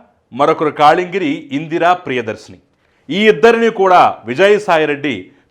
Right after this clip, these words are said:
తన సొంత బాధ్యతగా భావించి ఎలాంటి అపాయింట్‌మెంట్ ఆర్డర్స్ లేకుండానే, ఎలాంటి చిక్కులు లేకుండానే, కేవలం ఒక్క WhatsApp సందేశంతోటి,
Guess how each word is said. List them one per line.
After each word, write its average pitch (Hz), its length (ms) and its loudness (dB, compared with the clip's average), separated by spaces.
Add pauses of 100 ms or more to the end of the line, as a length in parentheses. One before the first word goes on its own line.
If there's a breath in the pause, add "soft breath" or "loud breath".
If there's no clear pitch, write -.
తన 135 120 -4
సొంత 180 480 -4
బాధ్యతగా 156 680 2
భావించి 117 800 -6 (460 soft breath)
ఎలాంటి 202 380 2
అపాయింట్‌మెంట్ 175 540 2
ఆర్డర్స్ 147 340 0
లేకుండానే, 117 600 -6 (640)
ఎలాంటి 220 400 4
చిక్కులు 180 460 -2
లేకుండానే, 113 640 -6 (400)
కేవలం 226 640 2
ఒక్క 175 540 -2
WhatsApp 170 720 2 (140)
సందేశంతోటి, 156 960 -6